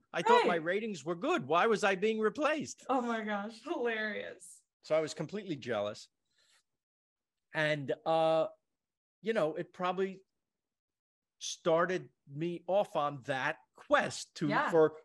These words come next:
Speaker 1: for some more attention. And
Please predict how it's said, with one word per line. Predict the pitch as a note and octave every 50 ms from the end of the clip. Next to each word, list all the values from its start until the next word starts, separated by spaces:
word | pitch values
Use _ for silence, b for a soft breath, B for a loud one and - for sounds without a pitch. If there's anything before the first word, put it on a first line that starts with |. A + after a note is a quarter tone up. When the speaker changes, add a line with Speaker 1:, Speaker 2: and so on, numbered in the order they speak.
| _ _ -
Speaker 1:
for | G3 F3 E3 E3 D#3+ D#3+ - _
some | - - F#3+ F3+ F3
more | F3 G#3+ B3+ B3 A3+
attention. | G3+ - - - F#3 D#3 C3 - - G#2+ F2 _ _ _ _ _ _ _ _ _ _ _ _ _ _ _ _ _ _ _ _ _ _ _ _ _ _ _ _ -
And | F3 F3 F3+ F3+ F3+